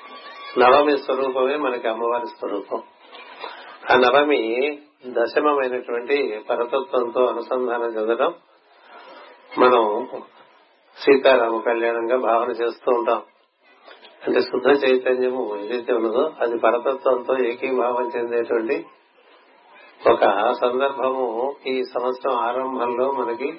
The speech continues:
ఈ వసంత ఋతువులో చైత్ర మాసంలో మొట్టమొదటిసారిగా జరుగుతుంది. అందుచేత నవమి, దశమి తిథులు కలిసి వచ్చింది అత్యంత పుణ్యమైనటువంటి పర్వదినంగా చెప్పుకుంటూ ఉంటారు. నవమికి ప్రతీక అమ్మవారు అయితే, దశమికి ప్రతీక అయ్యవారు,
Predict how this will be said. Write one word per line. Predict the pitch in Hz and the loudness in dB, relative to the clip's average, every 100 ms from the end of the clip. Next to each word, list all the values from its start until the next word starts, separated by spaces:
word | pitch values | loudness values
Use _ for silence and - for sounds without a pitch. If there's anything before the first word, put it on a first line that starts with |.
| - _ _ - - - - | -16 _ _ -20 -20 -20 0
ఈ | 120 | 4
వసంత | 117 117 147 143 | 6 6 2 2
ఋతువులో | 127 127 123 123 139 | 2 0 0 -2 -2
చైత్ర | 139 123 127 131 | -2 -2 -2 -2
మాసంలో | 127 127 - 120 131 143 | 0 -2 -2 -4 -4 -4
మొట్టమొదటిసారిగా | 113 - 127 131 123 - 117 117 139 - _ _ - _ _ - - | -6 -6 0 0 0 -2 -2 0 -4 -4 _ _ -20 _ _ -8 -2
జరుగుతుంది. | 113 113 107 107 104 101 - 123 | 2 2 2 -2 -2 -2 0 0
అందుచేత | 127 131 131 127 | 0 0 -2 -2
నవమి, | 123 120 139 151 151 | -2 -2 -2 -2 -2
దశమి | 131 127 - 135 135 131 _ _ - | -2 -2 -2 -2 -4 -6 _ _ 0
తిథులు | 131 127 135 | 4 4 4
కలిసి | 127 120 - | 2 0 0
వచ్చింది | 127 127 120 117 139 - - _ _ _ _ - - - - | -2 -2 -4 -2 0 -2 -10 _ _ _ _ -20 -20 -20 0
అత్యంత | 107 113 - 143 131 131 | 4 4 6 4 6 4
పుణ్యమైనటువంటి | 127 127 143 139 127 127 139 | 4 2 2 0 -2 -4 -4
పర్వదినంగా | 139 117 127 127 127 127 | -4 -2 -2 -2 -2 -2
చెప్పుకుంటూ | 123 120 120 117 120 117 | -2 -4 -4 -4 0 2
ఉంటారు. | 113 110 - - _ _ - - - - - - 120 | 2 0 -2 -10 _ _ -20 -20 -20 -20 -20 -4 4
నవమికి | 123 139 156 151 | 6 6 4 2
ప్రతీక | 139 131 131 135 131 | 0 0 -2 -2 0
అమ్మవారు | 120 127 131 135 | 2 4 2 2
అయితే, | 123 117 139 | -2 -4 -4
దశమికి | 135 113 113 131 139 127 | -4 -4 -2 0 0 0
ప్రతీక | 117 117 120 127 | -4 -2 -2 2
అయ్యవారు, | 120 113 110 107 | 2 2 -2 -4